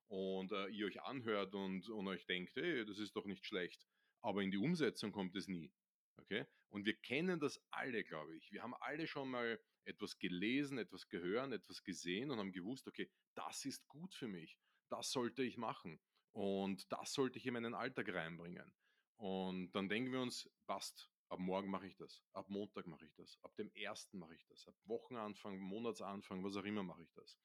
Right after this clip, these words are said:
Und dann kommen wir drauf, so nach ein paar Tagen, „Äh, da war doch noch was, ich hab's vergessen. Ich wollte das eigentlich eh machen, aber ich habe es vergessen.“ Und das soll uns nicht passieren. Was ich möchte, ist, dass diese Themen,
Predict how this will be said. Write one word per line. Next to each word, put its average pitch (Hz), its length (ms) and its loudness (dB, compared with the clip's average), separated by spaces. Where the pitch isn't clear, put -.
Und 98 120 -4
dann 104 100 2
kommen 135 240 2
wir 160 80 0
drauf, 110 280 2
so - 100 -6
nach 110 120 0
ein 110 100 -2
paar 107 160 -2
Tagen, 104 400 0
„Äh, - 60 0
da - 100 -10
war 113 180 4
doch 98 160 0
noch 80 180 -4
was, - 360 -6
ich 85 80 -2
hab's - 140 -6
vergessen. - 540 -2
Ich 82 180 -8
wollte 117 240 8
das 113 80 4
eigentlich 107 300 2
eh 110 180 2
machen, 117 500 0
aber 92 140 -2
ich 92 80 -2
habe 95 200 4
es 113 120 2
vergessen.“ - 560 -4
Und 98 500 4
das 110 500 2
soll 107 260 6
uns 113 440 0
nicht 104 280 0
passieren. 87 480 -8
Was 90 120 -4
ich 151 160 -2
möchte, 127 340 2
ist, 127 420 2
dass 104 200 -2
diese 165 340 -4
Themen, 87 520 0